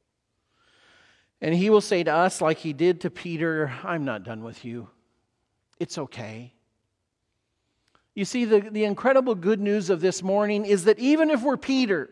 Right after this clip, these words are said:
and we've, we've blown it in terrible ways, Christ's resurrection is for us too. That our guilt can be gone.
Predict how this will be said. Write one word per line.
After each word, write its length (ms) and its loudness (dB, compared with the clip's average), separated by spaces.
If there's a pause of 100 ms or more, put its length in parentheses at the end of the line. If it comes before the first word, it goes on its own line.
(1040)
and 220 2
we've, 420 2 (240)
we've 260 0
blown 360 8
it 140 4
in 140 2
terrible 520 4
ways, 400 4
Christ's 560 2
resurrection 880 2 (240)
is 260 0
for 240 2
us 320 0
too. 440 -2 (1600)
That 180 4
our 260 8
guilt 400 2
can 220 2
be 140 2
gone. 640 2